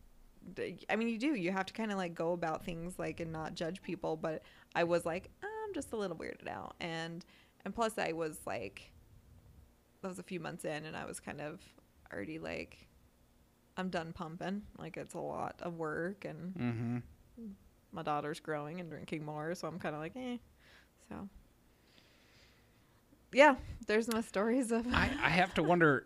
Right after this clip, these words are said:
Speaker 2: I have to wonder if there's any, if there's anybody out there that's interested in, I, I, I'm curious if there's a market for men's boxers. Reach out to me at salty sex cast at gmail dot com.
Speaker 1: What kind of panties do you wear, Brady?
Speaker 2: I wear boxers, mostly.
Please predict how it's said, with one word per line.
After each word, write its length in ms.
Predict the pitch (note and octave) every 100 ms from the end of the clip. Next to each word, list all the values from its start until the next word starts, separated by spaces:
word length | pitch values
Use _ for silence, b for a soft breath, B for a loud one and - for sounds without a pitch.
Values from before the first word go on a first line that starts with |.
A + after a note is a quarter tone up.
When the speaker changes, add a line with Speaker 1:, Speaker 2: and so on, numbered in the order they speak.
| -
Speaker 2:
I 40 | D3+
have 140 | D3
to 60 | C#3
wonder 220 | D3+ D3+
if 80 | C#3
there's 180 | A#2+ C3
any, 200 | C#3 C#3+
if 140 | C#3
there's 180 | - D#3+
anybody 320 | F3+ A3+ G3
out 180 | D#3+ D#3+
there 320 | D3+ B2+ C3 -
that's 180 | C#3 C3
interested 460 | C#3+ C#3+ - C3+
in, 100 | A#2+
I, 140 | - C3+ -
I, 140 | B2+ A#2
I'm 160 | C3
curious 400 | D3 D#3 C3+ A2
if 100 | C#3
there's 180 | - B2+
a 60 | C3
market 460 | B2+ A#2 A#2+ C3
for 120 | - C3+
men's 520 | A#2+ A2+ A#2+ B2 -
boxers. 640 | - G2+ G2+ - F#2+ - - - - - - b b b b
Reach 280 | A#2 C3 -
out 140 | A#2 A2+
to 80 |
me 120 | A2 E2+
at 120 | -
salty 280 | G2+ E2 G2+
sex 300 | A#2+ G2 -
cast 280 | F#2+ F#2
at 60 | G2
gmail 320 | G2 G2 E2
dot 180 | D#2+ A#1
com. 280 | - B1 A#1 -
Speaker 1:
What 100 | G#3
kind 140 | G#3 F3+
of 60 |
panties 360 | G3 F3+ E3+ F#3
do 60 | E3+
you 80 |
wear, 180 | E3+ E3
Brady? 340 | E3+ E3 E3+ F#3+ G3 - -
Speaker 2:
I 80 | F#3+
wear 120 | G#3+
boxers, 480 | D#3 A3 - - - - - -
mostly. 400 | C#3 A3 G#2